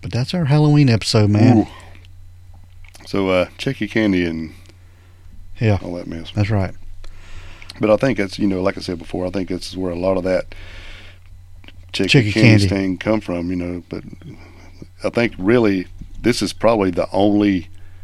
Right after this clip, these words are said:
Speaker 2: death that's happened intentionally, where a, a child was intentionally poisoned from Halloween candy.
Speaker 1: Yeah, there's always all these urban legends
Speaker 2: Right.
Speaker 1: about people getting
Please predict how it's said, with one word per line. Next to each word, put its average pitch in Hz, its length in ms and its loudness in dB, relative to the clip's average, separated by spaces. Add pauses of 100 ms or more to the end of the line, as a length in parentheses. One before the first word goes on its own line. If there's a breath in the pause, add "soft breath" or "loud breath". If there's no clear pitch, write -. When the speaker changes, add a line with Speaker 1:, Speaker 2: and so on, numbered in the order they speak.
(1040 soft breath)
Speaker 2:
death 110 300 4
that's 90 200 -6
happened 92 560 2 (240)
intentionally, 90 600 -2
where 87 300 -2
a, 82 40 -8 (160)
a 87 80 -6
child 95 320 2
was 87 120 -4
intentionally 90 480 -4
poisoned 85 500 -8
from 85 160 -12
Halloween 87 360 -12
candy. - 240 0
Speaker 1:
Yeah, 101 180 4 (360 loud breath)
there's 113 160 6
always 131 320 10
all 120 220 8 (100)
these 110 560 4 (1400 loud breath)
urban 117 280 8
legends 107 640 6 (200)
Speaker 2:
Right. 92 200 -4
Speaker 1:
about 107 440 4
people 110 240 2
getting 98 580 0